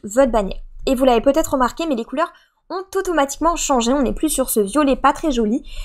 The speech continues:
Ça a repris automatiquement les couleurs de votre création. Donc c'est vraiment génial pour avoir votre questionnaire aux couleurs de votre charte graphique. Vous pouvez ensuite choisir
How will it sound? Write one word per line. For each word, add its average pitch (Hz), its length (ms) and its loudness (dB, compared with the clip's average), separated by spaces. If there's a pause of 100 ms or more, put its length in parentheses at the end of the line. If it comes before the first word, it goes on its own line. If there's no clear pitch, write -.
Ça 254 260 4
a 226 40 6
repris 294 460 0
automatiquement 294 840 -2 (200)
les 294 200 2
couleurs 262 460 0 (200)
de 285 360 -2 (140)
votre 349 280 2
création. 294 440 0
Donc 240 140 0
c'est 220 120 0
vraiment 262 300 0
génial 240 480 0
pour 302 220 -2
avoir 269 360 2 (300)
votre 285 380 2
questionnaire 262 560 0 (200)
aux 302 120 4
couleurs 294 400 2
de 233 120 -4
votre 262 280 0
charte 214 240 0
graphique. 180 440 -12 (280)
Vous 233 60 -4
pouvez 214 300 0
ensuite 226 280 2
choisir 214 440 -2